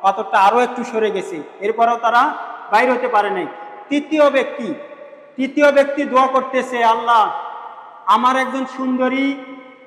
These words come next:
চাচাতো বোন ছিল, আমি তাকে কুপ্রস্তাব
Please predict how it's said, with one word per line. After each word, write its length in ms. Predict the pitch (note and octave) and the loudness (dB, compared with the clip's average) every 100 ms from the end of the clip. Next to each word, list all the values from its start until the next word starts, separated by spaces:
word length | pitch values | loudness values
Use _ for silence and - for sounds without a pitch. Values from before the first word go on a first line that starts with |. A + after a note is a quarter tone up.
| - | 0
চাচাতো 460 | A#3 A#3+ B3+ B3 | 0 2 0 0
বোন 280 | A#3 A#3+ C#4 | 0 0 -2
ছিল, 260 | A#3 A#3+ G#3+ C#3+ - - - - - _ - | -2 -4 -4 -4 -12 -18 -20 -20 -20 _ -4
আমি 200 | G3 A3+ | -2 0
তাকে 220 | B3 B3 | 0 0
কুপ্রস্তাব 600 | B3 C#4+ C4+ C#4 C#4+ | -4 -6 -4 -4 0